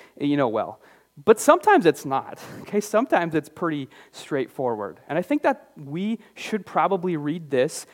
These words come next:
pretty straightforward. I don't think Jesus is intending for us to apply a bunch of caveats to what he's saying because we kinda decide, "Here's a bunch of situations I don't think fit this." I think Jesus wants us to take this as a pretty strong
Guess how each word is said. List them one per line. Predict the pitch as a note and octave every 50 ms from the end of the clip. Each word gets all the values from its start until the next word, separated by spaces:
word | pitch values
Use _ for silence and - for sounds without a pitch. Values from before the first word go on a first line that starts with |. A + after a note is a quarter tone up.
| - _ _
pretty | - E3+ D3 C#3+
straightforward. | C3+ - - D3+ C#3 C3 - - D3+ D3+ D3 B2+ A2+ D#2+ D2 - - _ _ - - _ _ _
I | -
don't | D#3+ F3+ A3+ A#3
think | - D4 B3 F3+
Jesus | - F#3 G3+ A3+ A3 A3+ A3 A3+ G#3
is | F#3 -
intending | F3+ D#3+ - F3+ F3 F#3+ G3+ G3+
for | F#3 - - D#3+ D3
us | C#3+ C#3
to | - - D#3 C#3
apply | C3+ - - - B2+ C#3 D#3+
a | D#3+
bunch | D#3 D3+ C#3+ C#3 -
of | C#3 -
caveats | - - - C#3+ C#3+ C#3+ D3 B2+ A2+ G#2 - - - - - - - _ _ _ _ _ _ _
to | - -
what | C3 A#2 -
he's | - C3+ B2+ -
saying | - - - E3 F3 C#3 A#2 A2 G#2+ A2 C3 C#3+ - - _ _
because | D3 C3+ - D3+ C#3 B2+ A#2+ B2+
we | C3+ C#3+ D3+ D3+
kinda | C#3+ - F3 D3 C3+ B2+
decide, | B2+ C3 B2 - - C3 A#2+ A2+ A2+ A2+ A2+ - - - - - _ _ - _ _
"Here's | - - F#3+ F#3 F3
a |
bunch | F3+ F3+ F3 -
of | E3+
situations | - F3 D#3 - - D3+ C#3+ C#3 - D3 C#3 C#3+
I | C#3
don't | C#3+ D3 C#3 -
think | D3+ C3 B2+
fit | - - C3+ A#2 - _
this." | - F#2+ - - - - - - _ _ _ _ _ _ _ _ _ _ _ _ _ _ _ _ _
I | D3+ -
think | - B3+ A3+ -
Jesus | - A#3 A#3+ D4 - -
wants | F#3+ F#3 F#3 F#3+ - -
us | F#3+ -
to | - -
take | - - - E3 F#3 -
this | - E3+ -
as | F3 D3
a | D3+ C#3+
pretty | - - - - C#3 C3+ D3 D#3+ F3+ E3+ - - _
strong | - - - - - - C3+ B2 A2 G#2+ G#2 G#2+ A2 A2+ B2